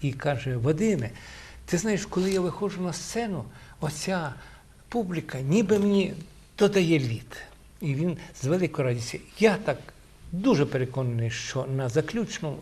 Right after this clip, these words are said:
він таки буде в нас, буде, і ми зможемо всі його побачити. Ну, а всім глядачам нашої студії хочу побажати, щоб вони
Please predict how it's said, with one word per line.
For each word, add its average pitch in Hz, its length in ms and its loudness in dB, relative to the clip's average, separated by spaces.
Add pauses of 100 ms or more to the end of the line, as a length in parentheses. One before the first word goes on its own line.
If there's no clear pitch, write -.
він 180 280 2
таки 151 480 2 (200)
буде 165 320 10
в 135 80 6
нас, 123 340 0 (380)
буде, 131 380 0 (120)
і 127 60 0
ми 127 200 0 (220)
зможемо 135 460 -2 (320)
всі - 300 0
його 120 360 0 (320)
побачити. 117 720 -2 (440)
Ну, 196 300 4
а 165 260 2 (540)
всім 208 480 0 (500)
глядачам 127 600 -2 (120)
нашої 120 520 -4 (800)
студії 135 540 2 (1120)
хочу 185 260 -4
побажати, 175 640 -2
щоб - 280 -6
вони 151 240 -4